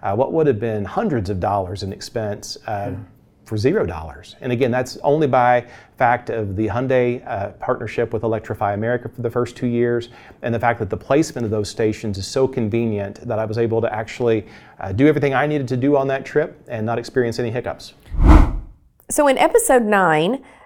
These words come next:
Speaker 3: Don't Be Afraid of Buying a Used E V, we interviewed Christy Mooring, who is an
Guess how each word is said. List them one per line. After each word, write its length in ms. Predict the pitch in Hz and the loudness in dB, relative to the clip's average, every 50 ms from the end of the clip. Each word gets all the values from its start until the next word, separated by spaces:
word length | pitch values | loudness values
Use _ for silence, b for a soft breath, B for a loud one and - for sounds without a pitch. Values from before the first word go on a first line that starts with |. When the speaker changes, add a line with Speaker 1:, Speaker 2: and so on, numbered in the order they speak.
| B B 185 | B B 2
Speaker 3:
Don't 240 | 208 220 240 254 | 4 4 4 6
Be 100 | 240 262 | 6 4
Afraid 320 | 247 226 240 226 214 208 196 | 4 4 6 4 4 6 4
of 160 | 185 190 190 | 2 2 2
Buying 240 | 196 185 185 185 180 | 4 4 4 4 4
a 60 | 175 | 2
Used 340 | 175 175 175 175 170 170 - | 2 2 0 0 -2 -2 -2
E 100 | 170 160 | -4 -2
V, 440 | 175 170 151 151 - 170 233 - B B B B B B | 0 0 0 0 0 -4 -6 -8 B B B B B B
we 140 | 214 240 247 | 2 2 4
interviewed 560 | 247 247 247 254 240 220 220 214 208 202 - | 6 6 6 4 4 2 2 0 0 0 2
Christy 300 | - 220 226 240 - 226 | 0 0 0 0 -2 -2
Mooring, 380 | 208 175 165 160 160 165 196 | 0 2 2 2 0 0 -2
who 140 | 208 196 190 | -2 -2 -2
is 140 | 190 180 196 | -2 -2 0
an 240 | 180 180 175 170 | 0 0 0 -2